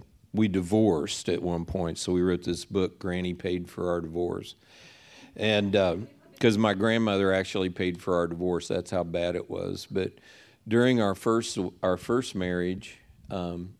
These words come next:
Sherry came to me one night and she said, "Now, you're not gonna have some kids showing up or something, are you?"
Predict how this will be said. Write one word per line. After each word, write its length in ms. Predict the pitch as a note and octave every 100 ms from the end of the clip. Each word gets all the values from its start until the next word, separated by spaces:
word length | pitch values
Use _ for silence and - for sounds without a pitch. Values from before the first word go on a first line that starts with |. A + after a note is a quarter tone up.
| _
Sherry 340 | - - G#2 G2
came 260 | G#2 G2+
to 80 | G2
me 140 | F#2+
one 200 | F#2 F2+
night 260 | F#2 F#2 F2
and 100 | F#2
she 180 | - F#2
said, 440 | - F#2+ F2+ F2+ - _ _ - _ _ _ _ _ _ _ _ _
"Now, 80 | F#2
you're 180 | F#2+ A#2+
not 160 | D3+
gonna 140 | G#2 F#2+
have 180 | G2 F#2
some 200 | - D#2+
kids 420 | - A#2 A2+ F#2
showing 440 | - - F#2 E2+
up 200 | E2+ D#2+
or 120 | - F2+
something, 420 | F2 F2 F#2+ F2
are 180 | E2+ F2
you?" 240 | F2 G2